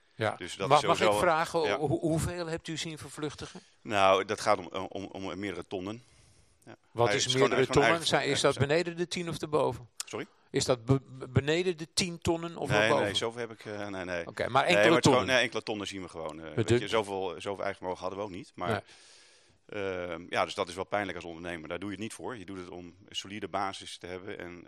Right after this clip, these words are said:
Speaker 2: ehm, dus ja, over inleveren, eh, dat zie ik nu gebeuren.
Speaker 1: Me dunkt, ja.
Speaker 2: Ja.
Speaker 1: En, en hoe is dat bij de directeur van het Filmtheater? Eh, kan die zelf nog wel kaartjes kopen?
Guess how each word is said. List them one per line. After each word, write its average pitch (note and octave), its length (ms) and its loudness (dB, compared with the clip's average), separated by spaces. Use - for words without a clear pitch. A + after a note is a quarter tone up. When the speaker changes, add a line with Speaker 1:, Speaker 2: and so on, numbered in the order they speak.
Speaker 2:
ehm, E2+ 240 -12
dus G#2 220 -8
ja, G#2+ 200 -2
over G2+ 220 -4
inleveren, G2 500 -4
eh, F#2+ 120 -12
dat F#2+ 140 -10
zie G2+ 120 -10
ik F2+ 60 -16
nu G2 100 -10
gebeuren. G#2+ 340 -14
Speaker 1:
Me A2+ 120 0
dunkt, B2 260 0
ja. C#3 120 -4
Speaker 2:
Ja. A#2 60 -10
Speaker 1:
En, C#3 200 0
en D3 180 2
hoe D#3+ 140 2
is D3 100 0
dat D3+ 200 0
bij C#3+ 160 2
de C#3+ 80 -4
directeur C#3+ 460 -2
van C#3+ 100 -8
het B2+ 100 -10
Filmtheater? C#3 720 -2
Eh, D3 100 -10
kan F3 160 6
die E3+ 100 -2
zelf F3 260 4
nog F3 140 0
wel D#3+ 140 4
kaartjes D#3+ 420 0
kopen? D#3 540 2